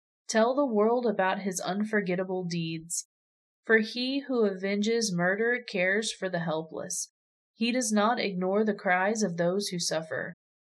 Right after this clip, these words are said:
Lord, have mercy on me. See how my enemies torment me. Snatch me back from the jaws of death.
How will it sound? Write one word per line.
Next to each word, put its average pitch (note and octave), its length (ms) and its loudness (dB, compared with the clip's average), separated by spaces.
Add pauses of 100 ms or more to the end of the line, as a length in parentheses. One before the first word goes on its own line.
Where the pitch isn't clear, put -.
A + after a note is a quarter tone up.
(140)
Lord, G3+ 380 2
have G#3 260 -2
mercy G#3 480 -2
on F#3 220 -2
me. E3+ 360 -4 (420)
See B3+ 380 0
how B3 180 -2
my G#3 180 2
enemies G3+ 580 -2
torment F3 540 -4
me. D#3 300 -8 (320)
Snatch G#3+ 520 0
me B3 120 -4
back G#3+ 420 0
from F#3+ 200 -4
the F3 100 0
jaws F3+ 440 0
of E3 160 -4
death. D#3 340 -2